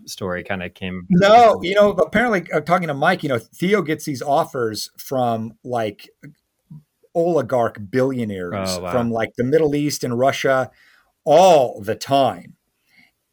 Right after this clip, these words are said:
Speaker 2: And he's like, "Look, I'm not, I don't wanna travel. I don't wanna do this. I don't," you know, it's like,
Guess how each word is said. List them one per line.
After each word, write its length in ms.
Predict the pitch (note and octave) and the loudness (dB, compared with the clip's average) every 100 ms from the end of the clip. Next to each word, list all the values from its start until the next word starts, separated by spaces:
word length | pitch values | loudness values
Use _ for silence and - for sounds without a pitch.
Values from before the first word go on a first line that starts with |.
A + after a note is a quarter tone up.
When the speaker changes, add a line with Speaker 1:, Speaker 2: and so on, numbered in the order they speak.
| - | -6
Speaker 2:
And 540 | C#3+ C#3+ C3+ C3 C#3 _ | -2 -2 -2 -4 -8 _
he's 360 | - D#3+ D#3 D#3 | -8 -6 -4 0
like, 420 | C#3+ C3 B2 - E3 | 2 2 -2 -6 0
"Look, 280 | E3 D3 - | 2 2 -2
I'm 180 | A#2+ B2+ | -4 0
not, 340 | D3 D#3+ - - | 2 2 0 -2
I 80 | C3 | 0
don't 120 | D#3 | 2
wanna 160 | E3 | 0
travel. 600 | D#3 - D3 D3+ D3 D3 C3 | -2 0 4 4 2 0 0
I 60 | |
don't 140 | B2+ D3+ | -2 0
wanna 160 | D#3 | -2
do 260 | C3 B2+ C#3+ | -4 -2 2
this. 280 | C#3+ C#3 - | 2 0 -4
I 40 | C3 | -4
don't," 200 | C3+ C#3+ | -4 -2
you 100 | B2+ | -2
know, 160 | B2+ | 0
it's 140 | B2+ - | 0 0
like, 240 | C3 B2+ | -4 -4